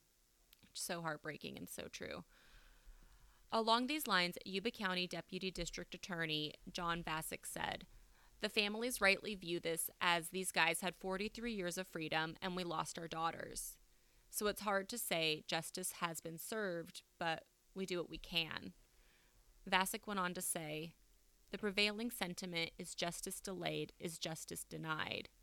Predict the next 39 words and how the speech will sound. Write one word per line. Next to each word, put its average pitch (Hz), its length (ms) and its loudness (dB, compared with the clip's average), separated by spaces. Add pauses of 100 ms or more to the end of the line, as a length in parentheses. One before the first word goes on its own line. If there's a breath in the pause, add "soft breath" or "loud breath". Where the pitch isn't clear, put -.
(640 soft breath)
I'm 185 160 4
glad 170 280 -2
we 180 100 2
can 202 160 -2
bring 170 240 -4
some 180 160 -4
semblance 165 600 -4
of 160 140 -8
justice - 540 -6
to - 120 -10
this - 240 -6
case." - 540 -10 (720)
And 214 120 4
although 220 280 6
justice 208 420 2
seems 180 320 0
to - 80 -2
have 208 120 -2
fallen 175 360 2
short 170 300 0
in 180 80 -2
this 175 180 -4
case, 151 400 -2 (100)
I 196 100 4
hope 196 240 -2
that 247 180 -2
spreading 185 360 -4
the 180 80 -4
word 156 360 -2
about - 240 -8
this - 180 -4
extremely 190 580 -6
cold 175 320 -4
case 160 280 -4
being 175 240 -6
solved 156 440 -4
after 175 260 -2
forty-three 180 520 -4
years 151 480 -6